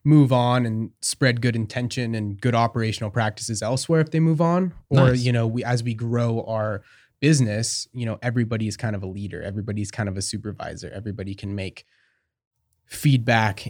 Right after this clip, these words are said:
Speaker 1: and, um, can question, you know, things that are going on. We always want the best idea, not just the first idea or
Speaker 2: Mm-hmm.
Speaker 1: someone's, you know,
Speaker 2: Mm-hmm.
Speaker 1: favorite idea. So, like, we, you know, we strive to have, um, a meritocracy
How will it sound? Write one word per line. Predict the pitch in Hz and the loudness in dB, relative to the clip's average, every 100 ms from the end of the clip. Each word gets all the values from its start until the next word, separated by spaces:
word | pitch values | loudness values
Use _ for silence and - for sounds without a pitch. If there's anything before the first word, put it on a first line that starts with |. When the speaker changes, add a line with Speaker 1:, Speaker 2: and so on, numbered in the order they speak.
| 139 | -4
Speaker 1:
and, | 117 110 107 104 98 - - - - | -2 -2 -2 -4 -6 -12 -14 -14 -6
um, | 123 110 104 98 95 98 | -2 0 0 -2 -2 -4
can | - 110 | -4 -2
question, | - 120 - 113 101 104 | 0 -2 -2 -4 -4 -4
you | 117 | -2
know, | 101 | 0
things | 120 107 | 0 0
that | 107 | -2
are | 107 | -2
going | 104 101 104 | -2 -4 -2
on. | 110 101 | -2 -2
We | 107 | -2
always | 110 107 | -2 -2
want | 107 | -6
the | 101 | -8
best | 101 101 - | -8 -6 -6
idea, | 82 80 - 92 | -8 -12 -14 -12
not | 95 69 | -12 -10
just | 95 - - | -10 -12 -12
the | |
first | - 92 - | -10 -10 -8
idea | 78 73 76 80 | -10 -10 -4 2
or | |
Speaker 2:
Mm-hmm. | 95 | 2
Speaker 1:
someone's, | 143 113 98 95 95 - | 2 -2 -6 -10 -12 -10
you | 104 | -10
know, | 117 117 _ - | -10 -16 _ -6
Speaker 2:
Mm-hmm. | 85 | 0
Speaker 1:
favorite | 127 110 104 | 2 2 -2
idea. | 73 - - - | -8 -12 -16 -10
So, | - 110 | -6 -4
like, | 98 98 | -4 -6
we, | 110 107 101 _ _ _ _ _ _ | -4 -4 -6 _ _ _ _ _ _
you | 120 | 0
know, | 113 | 0
we | 107 | 0
strive | - 117 | 0 0
to | 110 | 2
have, | 113 107 98 - - | 0 0 -2 -8 -10
um, | 120 104 62 - 127 - - _ _ - - 117 - | -6 -4 -6 -10 -14 -16 -20 _ _ -16 -12 -12 -8
a | 110 | -6
meritocracy | 104 110 107 110 101 - 101 - 135 156 170 | -2 0 0 0 -2 -2 -2 0 0 2 0